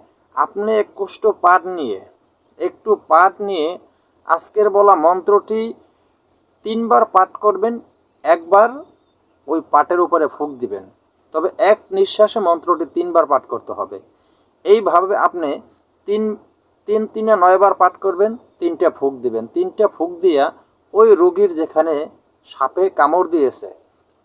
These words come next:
তার উপর অংশের সাথে সাথে আপনি আলতো করে বেঁধে দিবেন। আপনার জোরে কষে বাঁধতে হবে না, আপনি আলতো করে বেঁধে দিবেন। আলতো করে যখন বেঁধে দিবেন, হালকার উপরে বেঁধে দিলে হবে কি, আপনি যে বান, বা-, বান দিয়েছেন সে বানের উপরে আর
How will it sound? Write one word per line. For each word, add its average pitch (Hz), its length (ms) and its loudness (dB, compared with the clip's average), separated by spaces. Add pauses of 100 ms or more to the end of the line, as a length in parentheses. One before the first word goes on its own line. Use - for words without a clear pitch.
(120)
তার 139 160 0 (100)
উপর 226 360 2
অংশের 196 420 0
সাথে 170 300 -8
সাথে - 320 -4
আপনি 147 420 -6 (920)
আলতো 196 360 0
করে 190 200 2
বেঁধে 139 260 -2
দিবেন। 104 300 -10 (280)
আপনার 196 320 -2 (260)
জোরে 185 280 2
কষে 165 240 -4
বাঁধতে 131 320 0
হবে 110 220 -6
না, 98 160 -12 (280)
আপনি 156 320 -10
আলতো 214 420 0
করে 202 200 4
বেঁধে 147 260 -2
দিবেন। 104 320 -8 (420)
আলতো 185 320 0
করে 214 220 2
যখন 208 280 2
বেঁধে 190 220 4
দিবেন, 190 400 2 (420)
হালকার 180 320 2
উপরে 202 280 4
বেঁধে 185 220 4
দিলে 196 180 4
হবে 175 240 2
কি, 156 320 -6
আপনি 190 260 -4
যে 185 100 0
বান, 156 500 0
বা-, 156 220 4
বান 156 500 -2
দিয়েছেন 190 460 4
সে - 180 -6
বানের 156 360 0
উপরে 196 420 0
আর 170 200 2